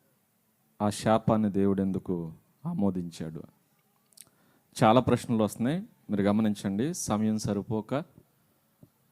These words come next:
ఆ, చెప్పడం జరగట్లేదు. చెప్పడం ఇష్టం లేక కాదు. అలాగే కొన్ని వ్యక్తిగత సందేహాలు కూడా అడుగుతున్నారు. బైబిల్ మీద కాకుండా వాళ్ళ వ్యక్తిగత విషయాలు.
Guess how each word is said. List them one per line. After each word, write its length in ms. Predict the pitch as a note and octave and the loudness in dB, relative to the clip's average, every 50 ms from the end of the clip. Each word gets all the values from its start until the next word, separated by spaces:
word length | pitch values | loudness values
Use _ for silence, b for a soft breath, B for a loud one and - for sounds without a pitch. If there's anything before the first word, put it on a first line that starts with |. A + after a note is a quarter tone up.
| _ _ _ - | _ _ _ -10
ఆ, 220 | F2+ F2 F2 F2 F2 - - - | -8 -6 -6 -6 -8 -6 -4 -4
చెప్పడం 340 | - - - A#2+ A#2+ A#2+ A#2 | -2 0 0 2 2 2 2
జరగట్లేదు. 760 | G#2+ G#2 A2+ G#2 G#2+ G#2+ - - G#2 G2+ F#2 A#2+ D3+ F#3 F#3 _ - - - | 2 2 2 2 0 -2 -4 -4 -4 -4 -2 -4 -6 -8 -10 _ -10 -6 -6
చెప్పడం 280 | - - - A#2+ A#2 | -4 -2 0 0 0
ఇష్టం 360 | A2+ A2 - - C3 B2 A#2+ | -2 -4 -6 -6 -4 -2 -2
లేక 120 | G#2+ G2+ - - - | -2 -4 -6 -8 -14
కాదు. 200 | F2+ D#2+ D2+ - _ _ _ _ _ _ _ _ _ _ _ _ _ _ _ _ _ _ _ _ _ _ _ _ _ _ _ _ - | -14 -14 -16 -18 _ _ _ _ _ _ _ _ _ _ _ _ _ _ _ _ _ _ _ _ _ _ _ _ _ _ _ _ -2
అలాగే 440 | G#2+ A2+ A#2+ A#2 A2 G#2+ G#2 G#2 G2+ - - - | 2 4 6 6 6 6 4 2 -2 -6 -4 0
కొన్ని 400 | A#2 A2+ A2+ A2+ A2 G#2+ G#2+ G#2 | 0 2 2 2 2 2 0 0
వ్యక్తిగత 540 | G2 G#2+ A2 - - - C3+ B2 B2+ - - | 0 -2 -2 -2 -2 -2 0 0 0 -2 -4
సందేహాలు 560 | - - A#2 A2 A2 A2 A#2 A#2 A#2 A2 A2 | -6 -4 -2 -2 0 0 0 -2 -2 -4 -4
కూడా 200 | - - G#2 G2 | -4 -4 -4 -2
అడుగుతున్నారు. 540 | G2 G2+ G2 - - F#2 F2+ E2+ D#2+ - - _ - _ _ _ _ _ _ _ _ _ _ _ _ _ _ _ _ _ - - - G#2 | -2 -4 -6 -6 -8 -10 -8 -8 -10 -12 -14 _ -20 _ _ _ _ _ _ _ _ _ _ _ _ _ _ _ _ _ -20 -10 -4 -2
బైబిల్ 260 | G2+ G#2+ G#2 G#2+ G#2+ | 0 2 2 2 0
మీద 140 | G#2+ G2+ G2+ | 0 -2 -2
కాకుండా 400 | F#2+ G#2 F#2+ - - G2+ C3 C#3 | -2 -6 -8 -6 -6 -6 -4 -2
వాళ్ళ 140 | A#2 G#2 | -2 -2
వ్యక్తిగత 480 | G#2 G2+ G#2 - - G#2 G#2 G2 - G2+ | -4 -6 -6 -6 -6 -4 -4 -4 -6 -6
విషయాలు. 440 | F#2 F#2+ F2+ - - - F2+ E2 | -8 -8 -8 -10 -12 -12 -12 -12